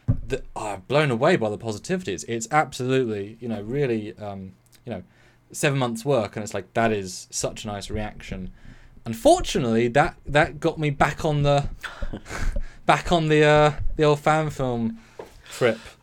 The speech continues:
And so I was like, "No, we're making more. We're gonna make something more." And so I, I had ten bloody short ideas, and I picked the best five, <laughs> got everyone signed up,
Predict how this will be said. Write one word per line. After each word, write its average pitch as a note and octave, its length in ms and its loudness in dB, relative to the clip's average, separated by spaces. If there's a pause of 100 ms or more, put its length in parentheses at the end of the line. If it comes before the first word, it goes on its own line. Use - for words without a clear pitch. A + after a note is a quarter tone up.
(300)
And A#2 460 -2
so A#2+ 180 0
I A#2 60 2
was A2 100 0
like, A2+ 160 0
"No, A#2+ 160 -2
we're C3+ 60 2
making D3+ 320 0
more. A2+ 260 0
We're C3 80 -2
gonna D#3 140 0
make C#3+ 220 0
something C3+ 280 -4
more." A2+ 160 -2
And G#2+ 80 -6
so A#2 100 0
I, A2+ 180 -2
I A2+ 40 0
had C#3 260 -4
ten C#3+ 340 2
bloody A#2+ 320 -2
short B2 300 -2
ideas, F#2+ 520 -6 (380)
and A2 80 -6
I - 20 -4
picked F3 280 -6
the C3 60 -4
best C3 240 0
five, A#2+ 560 0 (360)
<laughs> - 380 -4
got D#3+ 180 2
everyone C#3 240 4
signed C3+ 340 2
up, C3+ 240 4